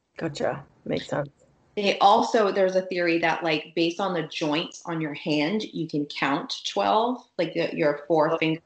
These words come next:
Speaker 2: and the three, so that they might have used that as a way to count and based stuff on twelve as well.
Speaker 1: Gotcha.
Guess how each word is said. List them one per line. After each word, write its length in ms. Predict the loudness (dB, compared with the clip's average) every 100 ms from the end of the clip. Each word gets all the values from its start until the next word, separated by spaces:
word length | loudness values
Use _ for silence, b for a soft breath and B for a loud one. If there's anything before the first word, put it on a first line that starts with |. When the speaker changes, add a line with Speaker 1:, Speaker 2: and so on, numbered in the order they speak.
| -2
Speaker 2:
and 100 | -2
the 80 |
three, 540 | -4 -4 0 2 2 -2 B 0
so 160 | 6
that 140 | 6 8
they 180 | 6
might 320 | 6 4 4 2
have 240 | -2 -2
used 400 | -2 -2 -4 -6 0
that 280 | 4 4 0
as 160 | -2
a 20 | -2
way 140 | -2
to 120 | -4
count 520 | -10 -6 -2 -2 -2 -4
and 260 | -4 -2
based 320 | -2 -2 -4
stuff 200 | -6 -6 -4
on 200 | -8 -6
twelve 280 | -6 -6 -6
as 80 | -8
well. 260 | -8 -8 -14 _ _ _ _
Speaker 1:
Gotcha. 440 | -10 -4 -4 -4